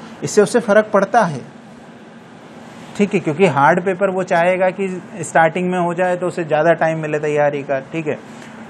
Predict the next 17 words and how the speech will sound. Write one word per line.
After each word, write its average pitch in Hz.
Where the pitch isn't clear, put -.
Easy 156
paper 170
बाद 160
में 175
हो 170
तो 156
चल 175
जाएगा, 156
एक 151
दिन 151
की 147
तय 147
पढ़ाई 139
से 143
भी 143
हो 139
जाएगा, 135